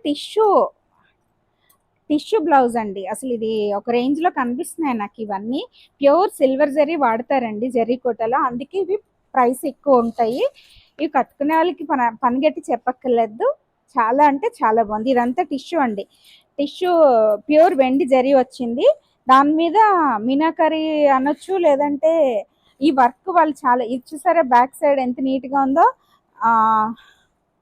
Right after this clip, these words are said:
ఇంత నీట్గా చేస్తారన్నమాట. మీనాకరి డిజైన్ అంటారు ఇలా వస్తే. So ఈ చీర ఎవరికైనా నచ్చితే ఫోటో తీసి పెట్టండి. దీని పళ్ళు కూడా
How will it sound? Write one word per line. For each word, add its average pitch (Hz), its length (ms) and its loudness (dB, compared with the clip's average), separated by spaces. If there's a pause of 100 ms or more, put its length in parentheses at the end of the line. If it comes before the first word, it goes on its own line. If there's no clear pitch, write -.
(1000)
ఇంత 294 260 0
నీట్గా 294 420 0
చేస్తారన్నమాట. 220 760 -2 (1400)
మీనాకరి 254 540 0
డిజైన్ 214 360 -4
అంటారు 208 360 -6
ఇలా 202 220 -2
వస్తే. 220 500 -6 (560)
So 349 320 0 (160)
ఈ 285 140 -6 (120)
చీర 294 140 -2
ఎవరికైనా 269 460 0
నచ్చితే 247 440 -4
ఫోటో 254 200 -2
తీసి 240 300 -6
పెట్టండి. 226 320 -8
దీని 269 140 -2
పళ్ళు 262 260 0
కూడా 330 220 -6